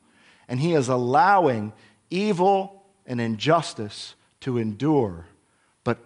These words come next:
only to a point. And then he's going to destroy it, and it will never return. And we,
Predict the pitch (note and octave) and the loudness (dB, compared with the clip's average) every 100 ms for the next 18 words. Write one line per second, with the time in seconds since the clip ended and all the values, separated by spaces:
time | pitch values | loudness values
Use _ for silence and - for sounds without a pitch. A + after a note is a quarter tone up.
0 | C#3+ D#3 E3+ F3 F3 E3 - _ - D3 | 0 2 2 -2 -4 -8 -16 _ -12 -12
1 | - A#2+ F#2 - _ _ _ _ _ _ | -12 -14 -14 -16 _ _ _ _ _ _
2 | _ _ _ _ _ _ _ _ _ _ | _ _ _ _ _ _ _ _ _ _
3 | _ _ _ _ _ G#2+ G#2+ D#3+ D#3+ C3+ | _ _ _ _ _ -8 0 2 2 -4
4 | B2 C3+ C3 B2+ A#2+ G#2 G#2 - - C3+ | -6 -4 -4 -4 -8 -12 -10 -10 -12 -8
5 | E3+ F#3 F#2+ E2+ _ _ _ _ _ _ | -4 -4 -4 -8 _ _ _ _ _ _
6 | _ - A2 G#2 A2 G#2+ B2 C3 A#2+ A#2+ | _ -10 -10 -6 -6 -4 -4 -4 -8 -10
7 | - G#2+ F2+ _ _ _ _ _ _ _ | -12 -16 -18 _ _ _ _ _ _ _
8 | _ _ _ _ _ _ _ _ - G#2+ | _ _ _ _ _ _ _ _ -10 -6
9 | A2+ D#3+ D#3 G#2+ A2+ | -2 2 2 0 -6